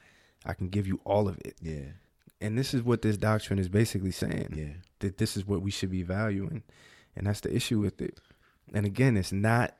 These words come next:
Speaker 1: that money is bad or
Speaker 2: Money's
Speaker 1: evil.
Speaker 2: not
Speaker 1: It's
Speaker 2: bad.
Speaker 1: not about being rich
Speaker 2: Right.
Speaker 1: isn't evil, but we will take you to scriptures about being rich though,
Speaker 2: Yeah.
Speaker 1: right?
Speaker 2: Yeah. And then we'll talk about, because it's important that even these scriptures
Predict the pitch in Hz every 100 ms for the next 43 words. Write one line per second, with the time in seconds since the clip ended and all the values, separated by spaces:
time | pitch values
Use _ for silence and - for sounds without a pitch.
0 | - 107 101 107 104 104 101 - 104 98
1 | 87 92 92 92 92 - 90 98 104 120
2 | - 135 147 92 95 101 113 - 98 95
3 | 120 147 147 160 - - - - - 143
4 | 117 - 127 110 - 110 90 90 90 95
5 | 156 196 - - _ _ _ _ _ _
6 | _ 107 113 113 135 135 151 135 117 117
7 | 120 - - 107 - 147 - 101 - 98
8 | 98 92 98 104 147 - - 92 - 78
9 | 80 98 98 - _ - 80 76 71 95
10 | - 104 127 127 - 123 101 92 101 92
11 | - - _ _ - - - 110 120 110
12 | 107 101 151 110 104 - - 95 95 123
13 | 107 95 104 120 107 - 101 - 87